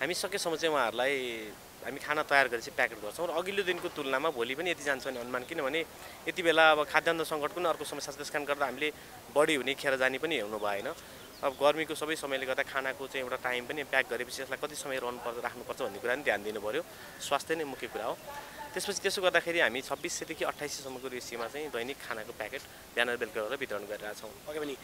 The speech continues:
Speaker 2: के भन्नुहुन्छ? खास गरी, अ, यस्तो महान काम चाहिँ, अ, देशमा यो विपदको स्थिति छ, कोभिड नाइन्टिनले त्रास भएको छ, होइन? एक हिसाबको डर छ, डर भइभइकन पनि भोको पेट, अ, लाई चाहिँ भर्ने काम जुन यो नगरपालिकाले गरेको छ, यो ओडाले गरेको छ, यहाँहरूले गर्नुभएको छ, स्थानीय सरकारले गरेको छ, होइन? अम,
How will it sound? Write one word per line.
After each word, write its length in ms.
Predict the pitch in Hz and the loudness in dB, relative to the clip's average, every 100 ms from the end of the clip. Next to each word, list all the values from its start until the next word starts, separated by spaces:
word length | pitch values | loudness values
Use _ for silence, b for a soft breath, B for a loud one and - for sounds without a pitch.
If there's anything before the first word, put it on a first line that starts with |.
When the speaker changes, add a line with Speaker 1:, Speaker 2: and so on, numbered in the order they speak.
| B B - | B B -2
Speaker 2:
के 80 | 269 | 8
भन्नुहुन्छ? 300 | 226 175 170 | 10 10 8
खास 220 | 175 185 | 10 12
गरी, 220 | 202 214 | 12 12
अ, 100 | 185 151 151 151 156 160 | 12 12 12 12 12 12
यस्तो 220 | 226 - | 12 12
महान 340 | 214 175 208 214 | 12 12 12 12
काम 300 | 196 196 190 | 12 12 12
चाहिँ, 300 | 196 196 175 | 12 12 12
अ, 280 | 143 147 151 | 12 12 12
देशमा 380 | 190 185 190 | 12 12 12
यो 160 | 185 185 | 12 12
विपदको 560 | 170 208 202 196 175 160 | 12 12 12 12 12 12
स्थिति 300 | - 160 160 | 8 8 12
छ, 80 | |
कोभिड 360 | 147 147 156 165 | 12 12 12 12
नाइन्टिनले 440 | 160 165 160 160 | 12 12 10 8
त्रास 360 | 165 165 175 135 | 12 12 12 12
भएको 180 | 139 135 | 12 12
छ, 80 | 139 | 12
होइन? 240 | 139 127 196 B B B 175 | 12 8 2 B B B 4
एक 80 | |
हिसाबको 320 | 160 165 160 170 | 10 12 12 12
डर 320 | 170 175 165 | 12 12 12
छ, 80 | 165 | 12
डर 320 | 160 175 165 | 12 12 12
भइभइकन 560 | 123 147 180 180 180 | 8 8 10 12 10
पनि 160 | 175 202 | 10 8
भोको 220 | 151 139 | 8 6
पेट, 340 | 160 170 151 151 | 10 10 12 10
अ, 180 | 143 | 12
लाई 340 | 147 147 156 165 | 12 12 12 12
चाहिँ 160 | 170 | 12
भर्ने 320 | 139 131 139 165 | 10 8 8 8
काम 280 | 156 156 | 10 8
जुन 220 | 147 156 151 | 8 6 8
यो 140 | 151 - B B | 6 4 B B
नगरपालिकाले 480 | 165 165 160 151 151 | 12 12 12 12 12
गरेको 200 | 147 143 | 12 12
छ, 80 | 143 | 12
यो 180 | 151 156 | 10 12
ओडाले 320 | 175 175 170 | 12 12 12
गरेको 200 | 156 147 | 12 12
छ, 80 | 156 | 12
यहाँहरूले 420 | 156 160 147 147 | 12 12 12 12
गर्नुभएको 400 | 147 139 135 131 | 12 10 10 8
छ, 60 | 143 | 6
स्थानीय 340 | 135 151 143 | 8 8 8
सरकारले 420 | 151 151 160 143 | 8 10 12 10
गरेको 220 | 131 131 | 8 6
छ, 60 | 120 | 4
होइन? 160 | 120 147 | 0 -2
अम, 1120 | - - - - - 143 143 143 143 139 | -4 -4 -4 -6 4 10 12 12 8 4